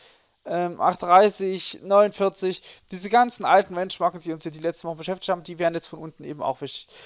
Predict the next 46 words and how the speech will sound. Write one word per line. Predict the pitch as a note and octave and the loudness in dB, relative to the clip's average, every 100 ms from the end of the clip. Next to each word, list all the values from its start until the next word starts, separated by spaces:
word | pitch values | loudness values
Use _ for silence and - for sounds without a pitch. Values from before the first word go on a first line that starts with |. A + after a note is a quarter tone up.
| - - | -20 -10
Deswegen | D#3+ D#3+ G#3 A3+ | -6 -4 -4 0
würde | A3 G#3+ | 0 0
ich | A3 | 2
eher | A3 G#3 | 2 4
denken, | G#3+ A3+ | 2 0
dass | G#3+ G3 | -2 -2
es | F#3+ - | -6 -8
sich | - | -4
hoch | G3+ | -4
zu | - G#3+ | -6 -10
ein | G3 | -6
bisschen | G3 - F#3+ F3+ F3 | -6 -6 -8 -12 -12
träger | - G#3+ A3+ | -8 0 2
verhält, | A3 A3 G3 A3 A3+ G#3+ | 2 0 -2 -4 -2 -4
dann, | G3+ G3 A#2+ F3 | -6 -10 -14 -10
ne, | G3+ B2+ | -10 -4
eher, | F3+ F3+ F3 B2+ - - | 4 6 4 0 -14 -10
eher | D#3 E3+ | -4 -4
in | D#3 | -2
seitwärts | - F#3+ - A3 - | 0 2 2 -2 0
reingeht, | G3 G3+ G3+ E3 | -2 0 -4 -2
weil | D#3 D#3 | -6 -6
es | D#3 D#3+ | -14 -16
nun | E3+ F3+ | -16 -14
wieder | E3+ F3 D3+ | -4 -2 -2
im | D#3 | -2
Status | - E3 E3 - | 2 2 2 -12
Quo | - F#3+ A#3+ | -2 2 4
angekommen. | A3+ A3 G#3+ A3 A3+ A3+ _ - - - - _ _ - | 2 -2 0 2 2 0 _ -20 -20 -20 -20 _ _ -4
Ähm, | F3 F#3 F#3+ F#3 F#3 | 0 0 0 -4 -8
und | - F#3 | -6 -2
unten | D#3+ G#3 G3 | -2 -2 -2
möchte | F#3 G3 - | -2 0 -2
ich | - | -2
ihn | |
einfach | E3 F3 F3+ | -2 -2 -4
unter | F#3 G3 | -4 -4
fünf | - F3 - | -8 -8 -4
achtzig, | C#3+ - E3 | -4 -6 -16
die, | F#3 | -16
die | E3 E3+ F#3+ | -18 -10 -6
hätte | F3+ F3 | -4 -6
ich | - | -4
ganz | D#3 D#3 | -4 -2
gern | - E3+ | -2 -2
schon, | - F3+ F3 | -2 -4 -4